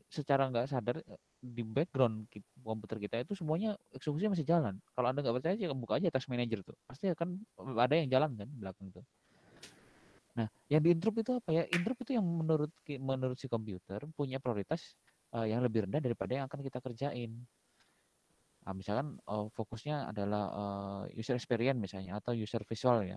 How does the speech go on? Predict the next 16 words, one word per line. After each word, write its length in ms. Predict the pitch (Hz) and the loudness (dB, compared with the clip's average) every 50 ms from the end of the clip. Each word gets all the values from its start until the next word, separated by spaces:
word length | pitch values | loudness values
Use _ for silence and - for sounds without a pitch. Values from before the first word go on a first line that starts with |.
| 104 - | -10 -12
visual, 420 | - - - 107 104 101 101 101 - | -12 -8 -4 -2 0 0 -2 -4 -6
eh, 500 | - _ - - - 107 - 104 104 107 - - | -10 _ -20 -16 -10 -10 -8 -8 -8 -8 -10 -10
inter-, 300 | 113 113 - - - - _ _ _ - - - - - - - - - _ _ | -12 -10 -10 -12 -12 -12 _ _ _ -20 -20 -20 -18 -18 -18 -18 -20 -20 _ _
visual 300 | - 110 - - 120 117 113 | -6 -4 2 4 6 6 6
inter-, 300 | 110 107 107 110 113 135 _ _ _ _ _ - | 4 0 -2 -4 -6 -8 _ _ _ _ _ 0
<clears throat> 300 | - 170 143 127 120 - - | 2 4 4 4 2 0 -4
interface 440 | 113 117 117 - 143 127 - - | -4 -4 0 2 2 2 2 0
misalnya 320 | 104 95 101 92 95 95 92 | -8 -6 -6 -4 -4 -4 -6
yang 60 | 92 | -6
ngomongnya. 440 | 98 92 90 92 92 92 92 92 87 - _ _ _ _ _ _ _ _ _ _ _ - | -6 -6 -6 -6 -6 -6 -6 -8 -10 -10 _ _ _ _ _ _ _ _ _ _ _ -6
Maka 300 | 98 98 - 175 196 196 _ _ _ _ _ _ _ _ _ _ _ _ - - | -4 -2 0 0 -2 -2 _ _ _ _ _ _ _ _ _ _ _ _ -12 -4
si 80 | - 139 | -2 0
komputer 400 | - 131 120 110 113 107 - 180 165 | 0 0 0 0 0 0 0 0 0
akan 100 | - 160 147 | 0 -2 -2
selalu 280 | 139 131 131 131 131 | 0 0 0 0 0
ngetanya, 260 | 131 - 170 160 147 | 0 -2 -2 -2 -2